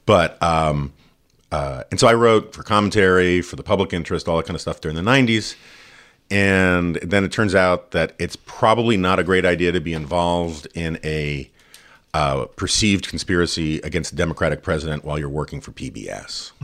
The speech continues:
<laughs> And so National Review had just taken over, um, had just hired, made Rich Lowry the editor. I had written for National Review before as a freelancer.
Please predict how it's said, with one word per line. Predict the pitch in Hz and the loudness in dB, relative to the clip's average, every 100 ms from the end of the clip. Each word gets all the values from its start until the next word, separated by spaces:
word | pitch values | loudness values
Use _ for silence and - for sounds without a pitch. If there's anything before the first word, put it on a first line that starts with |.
| - | -4
<laughs> | 220 - - | -4 -4 -4
And | 123 139 127 113 104 98 - - - - - | 0 2 4 4 2 -2 -8 -16 -20 -20 -10
so | - 104 95 95 | 0 4 4 2
National | 104 113 - 107 | 0 0 0 2
Review | 123 127 | 6 6
had | 101 | 4
just | 98 - | 0 2
taken | 101 101 | 2 2
over, | 92 92 87 87 - | 2 2 2 0 -2
um, | 85 80 78 71 - _ _ _ _ | -4 -4 -6 -10 -18 _ _ _ _
had | 90 95 | -8 2
just | 107 87 - - | 2 2 -10 -14
hired, | - 62 95 92 87 78 - _ - - | -12 -2 2 4 2 0 -8 _ -20 -16
made | 92 98 82 90 | -2 0 0 -2
Rich | 98 113 | -2 0
Lowry | 95 90 92 87 | 2 2 2 2
the | 80 | 2
editor. | 104 95 98 92 80 _ | 4 4 2 0 -4 _
I | 87 | -4
had | 80 | -2
written | 95 90 | -4 -4
for | 98 | -4
National | 87 82 87 | -4 -4 -6
Review | 82 90 | -4 -4
before | 80 - 95 87 | -6 -6 -2 -2
as | 73 | -2
a | |
freelancer. | 92 120 107 101 - 92 | -2 0 0 0 -4 -6